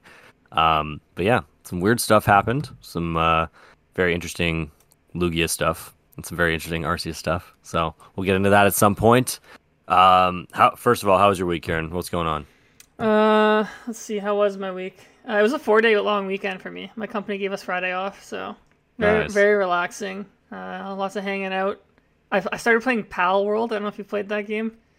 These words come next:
Speaker 1: Yeah, every time I log into Discord, it says Kieran's playing Pal World.
Speaker 2: Yeah, so I was playing that. My friends and I made a server.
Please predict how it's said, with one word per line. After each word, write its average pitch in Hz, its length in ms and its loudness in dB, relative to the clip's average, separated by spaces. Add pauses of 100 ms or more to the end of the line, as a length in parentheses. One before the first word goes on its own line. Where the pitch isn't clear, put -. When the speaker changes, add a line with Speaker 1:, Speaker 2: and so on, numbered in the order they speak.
(720)
Speaker 1:
Yeah, 104 100 4
every 101 120 2
time 135 140 4
I 120 40 6
log 107 160 8
into 101 160 2
Discord, 82 400 -2
it 73 60 -10
says 85 140 -8
Kieran's 85 300 -6
playing 80 200 -6
Pal 82 240 -2
World. 69 360 -8
Speaker 2:
Yeah, 196 200 0
so 190 140 -4
I - 20 2
was 190 100 -2
playing 220 200 -4
that. 190 140 0
My 196 80 -6
friends 202 240 -6
and 196 40 -4
I - 60 -8
made 196 100 -6
a 190 40 -6
server. 202 420 -2